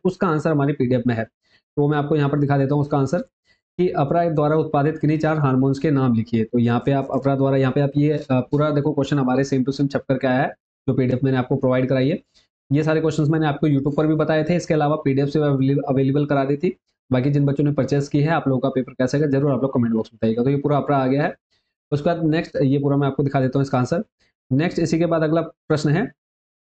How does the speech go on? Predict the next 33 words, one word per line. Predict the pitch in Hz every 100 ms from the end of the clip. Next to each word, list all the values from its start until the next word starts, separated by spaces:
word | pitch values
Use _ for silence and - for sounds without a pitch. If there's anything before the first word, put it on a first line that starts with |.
| _ _ _ _ _
प्रश्न | 165 160 160
नंबर | 147 160 147 _ 151
नौ, | 147 117 - _ _ 143
मटर | 139 143 175
के | 190
एक | 185
शुद्ध | 190 175
लंबे | 170 156 175
टीटी | 180 151 156
तथा | 160 160 170
बौने | 131 - 131 147 180 220 - _ _ _ _
पौधे, | 151 151 190 -
अ, | 143
पौधे | 135 139 139 143 151
का | 175
संकलन | 175 143 165
कराया | 165 131 123
गया, | 113 113
फिर | 113 _ _ 160 165
एफ़ | 151 147 175
वन | 180
पीढ़ी | 165 156
व | 170
एफ़ | 156 147
टू | 170
पीढ़ी | 160 147
में | 147 160
किस | 175 151
प्रकार | 143 135
के | 156
पौधे | - 135 151
प्राप्त | 143 135 -
होंगे? | 165 127 113 110